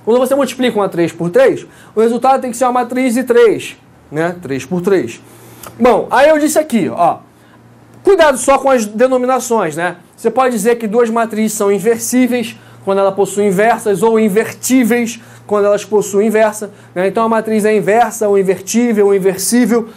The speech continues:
quando possui inversa, tá? Então botei um primeiro exemplo, eu tenho a matriz A e a matriz B. Aí eu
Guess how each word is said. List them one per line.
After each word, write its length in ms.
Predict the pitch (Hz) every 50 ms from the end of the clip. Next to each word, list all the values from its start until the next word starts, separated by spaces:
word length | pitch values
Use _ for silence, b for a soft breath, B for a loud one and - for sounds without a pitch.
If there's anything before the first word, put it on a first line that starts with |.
| B B B B
quando 240 | 220 220 226 226 220
possui 460 | 226 226 214 208 - - 220 226 226
inversa, 480 | 208 - 131 117 104 120 - - 87 -
tá? 220 | - 175 196 208 B B B B B B B B B B
Então 160 | - 277 294
botei 220 | 294 269 262 277
um 60 | 269 262
primeiro 300 | 254 240 214 208 196 190
exemplo, 480 | 190 175 226 240 208 - - 120 120 - b b b b
eu 160 | 208 214 220
tenho 160 | 220 226 214
a 20 | 202
matriz 400 | 202 196 190 196 202 208 185 185
A 260 | 208 233 285 302 - - b b b b b b b -
e 80 | 208
a 60 | 233 240
matriz 420 | 240 233 233 226 254 269 247 254
B. 300 | 240 208 165 123 107 - - b b b b b
Aí 180 | 254 262 294 302
eu 120 | 311 302